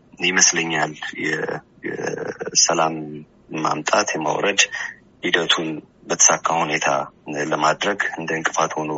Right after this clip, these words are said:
እ፣ የሚታዩ ብዙ ማንሳት፣ ጠቀሻዎችን ማንሳት እንችላለን። እንደምታውቀው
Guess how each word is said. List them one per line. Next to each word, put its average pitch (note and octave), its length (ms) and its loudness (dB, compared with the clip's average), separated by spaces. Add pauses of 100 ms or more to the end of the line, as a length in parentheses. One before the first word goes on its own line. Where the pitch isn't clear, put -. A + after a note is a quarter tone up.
(340)
እ፣ - 120 -6 (280)
የሚታዩ D#2+ 540 -2 (760)
ብዙ G2+ 240 0
ማንሳት፣ G2 360 4
ጠቀሻዎችን F2+ 500 -2
ማንሳት E2+ 340 0
እንችላለን። D#2+ 500 -6
እንደምታውቀው E2+ 680 -2